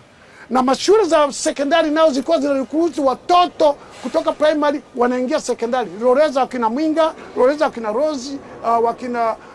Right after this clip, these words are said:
na, wakina wa-, Mwanjala, wote wale wakapelekwa Ros-, Ro-, nani, Loreza Secondary School.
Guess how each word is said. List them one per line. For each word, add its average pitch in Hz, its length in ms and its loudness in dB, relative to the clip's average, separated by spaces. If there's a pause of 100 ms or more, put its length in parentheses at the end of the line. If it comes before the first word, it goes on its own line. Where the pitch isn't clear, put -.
(200)
na, 226 160 -6 (140)
wakina 226 540 -4 (520)
wa-, 247 160 -2
Mwanjala, 240 680 -6 (160)
wote 359 280 2
wale 220 260 0 (380)
wakapelekwa 240 560 -4 (440)
Ros-, 208 300 -2 (160)
Ro-, 254 240 2 (120)
nani, 226 440 -4 (920)
Loreza 247 460 2
Secondary 214 500 -6
School. 170 300 -14